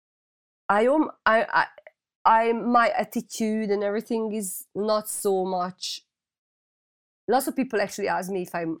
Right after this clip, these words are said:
I'm from Budapest, because I'm a bit more, you know, I, I was grown up, like, with the style of the countryside, like, much more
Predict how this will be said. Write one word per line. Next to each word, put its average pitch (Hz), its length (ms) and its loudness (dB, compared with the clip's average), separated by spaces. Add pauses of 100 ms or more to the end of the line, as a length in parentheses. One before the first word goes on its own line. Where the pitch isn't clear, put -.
(100)
I'm 160 120 -4
from 170 200 -6
Budapest, 170 520 -10
because 180 360 -10
I'm 185 240 -6
a 175 40 -8
bit 185 280 -8
more, 175 540 -6 (1200)
you 359 100 6
know, 190 180 2
I, 254 140 4 (180)
I - 40 4
was 320 160 2
grown 262 240 2
up, - 160 0
like, 190 300 0 (880)
with 180 200 0
the 196 80 -2
style 185 400 2
of 175 100 -2
the 175 60 -10 (120)
countryside, - 760 -6
like, 165 180 -10
much 190 300 -6
more 165 460 -6